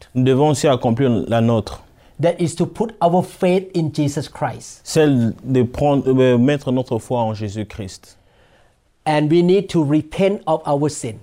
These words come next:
Speaker 1: Et nous devons nous repentir de nos péchés.
Speaker 2: Repentance is the first and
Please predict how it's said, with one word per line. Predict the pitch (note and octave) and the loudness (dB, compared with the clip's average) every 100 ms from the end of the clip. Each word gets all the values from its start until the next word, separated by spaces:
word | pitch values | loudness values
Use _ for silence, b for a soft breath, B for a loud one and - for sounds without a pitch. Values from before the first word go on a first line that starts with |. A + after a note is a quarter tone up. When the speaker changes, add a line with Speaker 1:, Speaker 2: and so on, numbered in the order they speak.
| _ _ - | _ _ -6
Speaker 1:
Et | |
nous | B2 B2+ | -2 0
devons | B2+ B2+ D3+ | 2 0 0
nous | D3 | 0
repentir | A#2+ A#2 C3 B2 B2 D3+ C3+ | 0 -2 -2 -4 -2 0 0
de | A2 | 0
nos | G#2+ | -2
péchés. | - G2+ - A2 G2 b b b - | -4 -8 -8 -12 -12 b b b -4
Speaker 2:
Repentance | A#3+ A#3+ - A#3+ B3+ - A3 D#3 - - - b b | -4 -4 -2 0 0 0 0 0 -2 -10 -16 b b
is | F3 D#3+ - | -2 -2 0
the | D#3+ D3 C#3+ - _ _ | 0 0 -2 -14 _ _
first | - - G#3+ A3 A#3 - | -20 -4 0 4 2 0
and | D#3 D3+ | -4 -6